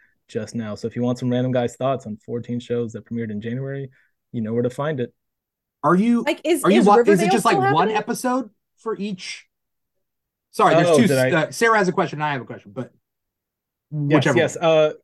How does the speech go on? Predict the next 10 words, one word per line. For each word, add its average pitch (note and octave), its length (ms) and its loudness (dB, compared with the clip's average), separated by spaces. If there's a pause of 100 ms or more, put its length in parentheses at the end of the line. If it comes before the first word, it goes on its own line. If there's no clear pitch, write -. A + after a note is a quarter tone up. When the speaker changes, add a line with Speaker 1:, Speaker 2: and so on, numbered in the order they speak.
(600)
Speaker 1:
uh, C#3+ 100 -14
whoever G3+ 300 2
wants F3 140 4
to D3+ 60 -6
go D#3 80 0
first, - 340 -12
go - 80 -16
for - 140 -16
it. - 60 -20 (120)
Yeah. - 80 -18